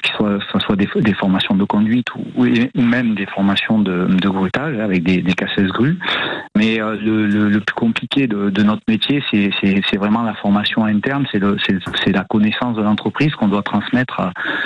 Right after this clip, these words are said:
euh, à tout, à tous nos chauffeurs et, et les chauffeurs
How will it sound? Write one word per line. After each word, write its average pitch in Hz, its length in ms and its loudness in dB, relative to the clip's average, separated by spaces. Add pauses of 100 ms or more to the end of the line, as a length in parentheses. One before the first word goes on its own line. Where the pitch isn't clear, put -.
(240)
euh, 98 420 0 (320)
à - 120 -2 (120)
tout, 107 320 2
à 98 60 -2
tous - 160 -4
nos 120 100 4
chauffeurs 135 600 -2
et, 107 580 0
et 117 120 2
les 101 180 2
chauffeurs 113 280 -2